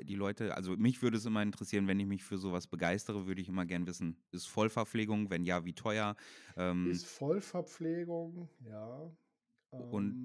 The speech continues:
Speaker 1: wie
Speaker 2: Ähm,
Speaker 1: viel Spielerplätze da am Ende auch frei sind, ne? Weil wenn du sagst, es
Speaker 2: Ja,
Speaker 1: ist
Speaker 2: das
Speaker 1: ja
Speaker 2: weiß
Speaker 1: meistens
Speaker 2: ich halt
Speaker 1: so eine
Speaker 2: nicht so genau. Ich bin ja nicht, bin ja
Speaker 1: die
Speaker 2: nicht in der
Speaker 1: Orga?
Speaker 2: Orga.
Speaker 1: Ja, aber du bist halt seit zwei, zwölfzigtausend Jahren schon dabei, weißt du? Und wenn du, wenn, wenn ich das jetzt als unbedarftes Rhabarberbärchen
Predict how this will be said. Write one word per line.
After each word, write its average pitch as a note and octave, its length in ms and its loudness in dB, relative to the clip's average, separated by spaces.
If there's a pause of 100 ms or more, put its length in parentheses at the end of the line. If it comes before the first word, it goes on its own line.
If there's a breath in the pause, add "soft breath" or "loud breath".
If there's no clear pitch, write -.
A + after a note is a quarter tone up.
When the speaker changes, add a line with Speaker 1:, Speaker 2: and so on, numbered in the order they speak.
Speaker 1:
wie A2+ 160 -2
Speaker 2:
Ähm, - 0 -
Speaker 1:
viel A#2 180 -2
Spielerplätze F#2 840 -2
da E2 280 0
am F2 120 -2
Ende E2+ 260 -2
auch D2+ 200 -4
frei F2 320 -4
sind, D#2+ 220 -6
ne? G2+ 180 -2
Weil F2+ 160 2
wenn F2+ 120 0
du F#2 40 0
sagst, F#2 240 -2
es D#2 120 -10
Speaker 2:
Ja, - 60 4
Speaker 1:
ist G#2 80 2
Speaker 2:
das F#3 40 0
Speaker 1:
ja G2+ 100 4
Speaker 2:
weiß E3 280 6
Speaker 1:
meistens - 80 4
Speaker 2:
ich - 80 0
halt D#3+ 80 10
Speaker 1:
so G2+ 120 6
eine - 80 6
Speaker 2:
nicht - 80 0
so F3 120 2
genau. D3+ 480 4
Ich D3+ 160 -2
bin D#3 120 -4
ja D#3+ 140 0
nicht, - 640 -6
bin C#3+ 140 -8
ja C#3+ 80 -6
Speaker 1:
die E2+ 80 -2
Speaker 2:
nicht - 80 -4
in - 0 -
der D2+ 100 -6
Speaker 1:
Orga? G2+ 260 -2
Speaker 2:
Orga. C#3+ 520 -4 (360 soft breath)
Speaker 1:
Ja, - 100 -10
aber F#2+ 100 -2
du F#2 100 -4
bist A2+ 200 0
halt G#2 240 4
seit F#2 200 0 (160)
zwei, - 300 -2 (160)
zwölfzigtausend G#2+ 1120 0
Jahren G2+ 280 4
schon G2+ 200 -2
dabei, F#2+ 460 2 (280 loud breath)
weißt F#2 200 0
du? G#2+ 80 6
Und G2 120 4
wenn G2+ 140 6
du, G2 220 4
wenn, F#2+ 320 2
wenn F#2 200 4
ich F3 200 4
das D3 220 -2
jetzt B2 200 2
als - 180 0
unbedarftes A#2+ 720 2
Rhabarberbärchen F#2+ 1000 4